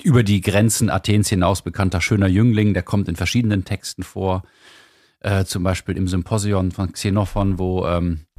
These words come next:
ja, äh, Sokrates über den Eros mit anderen Jünglingen und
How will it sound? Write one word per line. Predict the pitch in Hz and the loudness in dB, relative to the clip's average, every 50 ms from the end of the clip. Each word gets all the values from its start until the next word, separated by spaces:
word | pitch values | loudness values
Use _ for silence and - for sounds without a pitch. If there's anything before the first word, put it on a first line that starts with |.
| - - - - - _ _ _ _ _ _ _ | -10 -10 -10 -14 -18 _ _ _ _ _ _ _
ja, | - 87 82 80 78 - - - | -8 -6 -6 -6 -8 -10 -14 -12
äh, | - 85 85 82 | -10 -10 -10 -8
Sokrates | 87 110 117 107 - 117 - - 104 90 95 | -2 -2 -2 0 0 -2 -2 -2 -4 -4 -2
über | 107 101 92 90 87 85 85 85 82 - _ _ _ - _ _ _ _ _ _ _ _ _ - | -4 -2 0 0 0 0 0 -2 -4 -8 _ _ _ -20 _ _ _ _ _ _ _ _ _ -6
den | - 98 | -4 -4
Eros | 80 101 120 131 120 147 151 147 - - - - | 0 2 0 2 2 0 -2 -2 -4 -10 -12 -8
mit | - 117 117 - - | -6 -6 -6 -6 -2
anderen | 117 117 120 117 117 113 107 | -2 0 0 0 0 0 0
Jünglingen | 113 123 120 117 117 120 117 117 120 120 113 | 2 2 2 2 2 0 0 0 0 -2 -4
und | 113 - - 107 98 95 - - - | -6 -4 -4 -4 -4 -4 -8 -18 -20